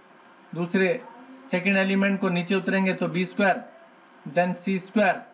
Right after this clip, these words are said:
और plus D square। बड़ा simple तो हो गया। अब सिंपल ये भी एक मैट्रिक्स है, this is also a matrix। इसमें वन रो है और वन ही कॉलम है, ये भी आपके पास वन रो वन कॉलम, इनको सीधा सीधा ऐड कर दीजिए।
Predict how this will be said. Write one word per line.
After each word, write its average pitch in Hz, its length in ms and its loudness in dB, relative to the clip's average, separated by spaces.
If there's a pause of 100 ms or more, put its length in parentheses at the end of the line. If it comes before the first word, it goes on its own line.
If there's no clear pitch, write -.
(480)
और 180 340 2
plus 175 360 -2
D 165 180 -4
square। 127 460 0 (180)
बड़ा 202 220 2
simple 190 340 0
तो 185 180 0
हो 180 80 2
गया। 170 360 0 (680)
अब 190 200 0
सिंपल 180 460 0 (420)
ये 185 200 0
भी 208 320 2 (540)
एक 185 120 -4
मैट्रिक्स 196 460 -2
है, - 100 -8 (380)
this 170 240 -4
is 208 120 0
also 220 300 2
a 208 40 2
matrix। - 520 -4 (320)
इसमें 196 220 -2
वन 190 340 2
रो 196 180 4
है 180 220 0 (580)
और 170 120 4
वन 175 200 2
ही 220 80 4
कॉलम 156 380 -2
है, 185 120 -6 (500)
ये 185 180 0
भी 180 320 2 (160)
आपके 170 280 -2
पास 165 300 -2
वन 170 200 2
रो 170 140 2
वन 165 180 0
कॉलम, 170 320 -2
इनको 170 180 -4
सीधा 208 280 -2
सीधा 180 240 0
ऐड 170 200 2
कर 170 140 0
दीजिए। 151 400 -8